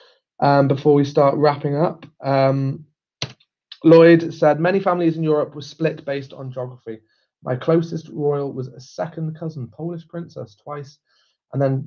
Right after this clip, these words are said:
Duchess, her first marriage nullified by the Pope, but otherwise the family was completely Reformation outside of Poland." Oh, wow, that is interesting.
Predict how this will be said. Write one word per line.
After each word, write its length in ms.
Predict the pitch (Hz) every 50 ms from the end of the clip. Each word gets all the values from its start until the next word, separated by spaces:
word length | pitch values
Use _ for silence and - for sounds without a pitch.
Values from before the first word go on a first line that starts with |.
| - -
Duchess, 520 | - 156 - - - - 143 135 131 - - -
her 120 | 139 135
first 300 | 131 - 151 151 147 147
marriage 320 | 151 143 139 139 135 127 -
nullified 460 | 143 139 143 135 - 139 135 135 131
by 120 | 135 135
the 80 | 131 131
Pope, 320 | 127 - 143 135 135 - _ -
but 80 | 85 _ -
otherwise 600 | - 156 160 135 117 110 110 117 120 117 117 -
the 80 | _ 120
family 340 | _ - 127 123 123 123 127
was 180 | 127 131 120
completely 600 | _ - 135 131 - - 147 147 156 - 143 139 139 _ _ _ _ _ _ _ _ -
Reformation 600 | 139 139 131 127 135 139 139 139 139 135 - 131
outside 360 | 120 131 - - - 135 127
of 100 | 127 127
Poland." 440 | - - 139 139 135 117 104 107 - -
Oh, 120 | 160 175
wow, 260 | 165 185 180 151 131 147
that 100 | - -
is 100 | 160 180
interesting. 440 | 175 160 - 127 - _ _ _